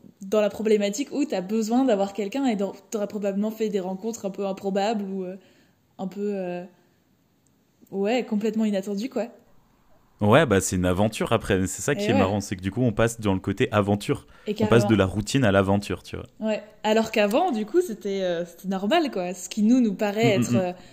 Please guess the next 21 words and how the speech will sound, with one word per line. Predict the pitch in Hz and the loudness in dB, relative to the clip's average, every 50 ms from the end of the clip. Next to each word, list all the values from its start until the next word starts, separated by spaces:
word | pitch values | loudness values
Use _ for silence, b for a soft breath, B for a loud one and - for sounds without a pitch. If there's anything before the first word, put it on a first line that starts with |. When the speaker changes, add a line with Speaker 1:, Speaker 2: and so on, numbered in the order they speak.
| B B B B B - - - | B B B B B -20 -12 -6
Speaker 1:
complètement | - 226 226 233 226 220 214 - 226 226 196 202 | -4 -4 -4 -2 -2 -2 -2 -2 -4 -4 -2 -4
en | 202 190 | -4 -2
dehors | 208 208 214 214 | -2 -2 -2 -2
de | 202 | -4
notre | 190 190 185 185 185 | -6 -6 -6 -8 -8
zone | 196 196 190 | -8 -8 -8
de | 180 | -8
confort. | 180 185 185 - - 240 240 - - _ _ 214 | -10 -12 -12 -12 -14 -16 -16 -18 -20 _ _ -4
Donc, | 214 214 214 | -4 -2 0
c'est | - 247 | 2 2
intéressant, | 240 233 262 254 269 269 370 403 330 | 2 2 2 0 -2 -2 -4 -4 -4
ouais, | 226 202 | -4 -4
carrément. | - 220 208 214 233 269 - - - - - - _ _ - _ _ _ _ _ _ _ - - _ B B B B B B B _ | -6 -8 -6 -4 -4 -4 -4 -8 -14 -20 -20 -20 _ _ -20 _ _ _ _ _ _ _ -20 -20 _ B B B B B B B _
Speaker 2:
Et | 139 120 | 0 0
puis, | 123 - 143 139 - - - | 0 0 0 0 0 0 0
une | 117 117 113 113 101 | 0 2 2 2 2
deuxième | 107 127 131 131 151 147 135 | 4 4 4 4 2 2 2
anecdote | 117 113 117 113 107 107 110 120 131 127 - | 2 2 2 2 0 0 0 0 0 0 -2
très | - - 131 | -6 -6 -4
rapide | 117 120 117 - 139 143 131 | -4 -4 -4 -4 -4 0 0
aussi | 113 110 - - 123 143 | 0 0 0 -4 -6 -6